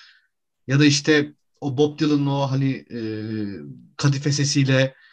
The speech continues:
hani insanlara sakinliği öğütlemesi, işte Leonard Cohen'in yine aynı dönemlerde daha böyle,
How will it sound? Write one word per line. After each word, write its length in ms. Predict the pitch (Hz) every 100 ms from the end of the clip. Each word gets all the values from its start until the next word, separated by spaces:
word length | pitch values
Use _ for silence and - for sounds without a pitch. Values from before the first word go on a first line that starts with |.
| _ _
hani 380 | 120 123 123 -
insanlara 440 | 135 131 127 135
sakinliği 720 | 135 131 120 - 131 131 135 143
öğütlemesi, 840 | 127 113 117 110 104 - 98 98 _ _ _ _
işte 420 | - - 139 123 - _ - 127
Leonard 400 | 131 139 131 -
Cohen'in 500 | 147 135 131 135 _ _ -
yine 140 | 123
aynı 240 | 120 131 123
dönemlerde 720 | 127 120 120 113 117 120 113 _ _ _ _ _ _ _ _ _ - 123
daha 260 | 131 131 135
böyle, 420 | 135 127 123 147